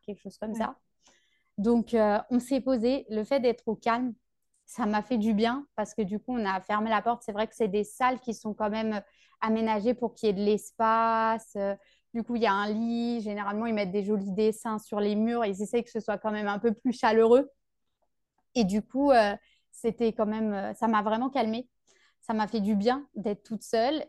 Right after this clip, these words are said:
Speaker 1: Donc, euh, l'infirmière, elle faisait des allers-retours. Et en fait, euh, donc, on a pris le temps,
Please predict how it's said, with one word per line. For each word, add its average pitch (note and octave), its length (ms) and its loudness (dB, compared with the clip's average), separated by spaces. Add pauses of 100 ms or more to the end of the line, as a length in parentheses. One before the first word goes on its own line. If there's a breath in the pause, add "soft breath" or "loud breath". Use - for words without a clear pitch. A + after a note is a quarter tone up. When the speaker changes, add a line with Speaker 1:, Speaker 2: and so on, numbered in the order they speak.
Speaker 1:
Donc, G#3+ 300 -4
euh, G3+ 120 0
l'infirmière, G#3+ 540 -4
elle B3+ 100 -2
faisait G#3 280 -4
des G3+ 180 -2
allers-retours. G#3 720 0
Et G#3+ 120 -4
en G3+ 100 -6
fait, A#3 260 -4
euh, G#3 180 -8
donc, G3+ 200 -10
on G#3 100 -6
a F#3+ 120 -8
pris - 180 -10
le F3 60 -6
temps, A3 160 -6